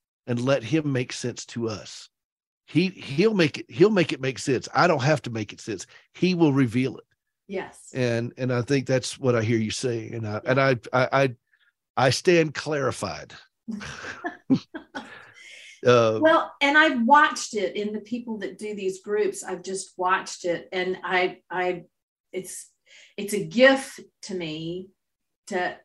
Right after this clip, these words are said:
Speaker 2: have all these people in my life who then follow up and write me letters and tell me how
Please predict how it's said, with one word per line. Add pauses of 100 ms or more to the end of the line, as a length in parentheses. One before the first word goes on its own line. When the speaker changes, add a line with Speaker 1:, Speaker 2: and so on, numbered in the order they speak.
(120)
Speaker 2:
have
all
these
people
in
my
life
who
then
follow
up
and
write
me
letters
and
tell
me
how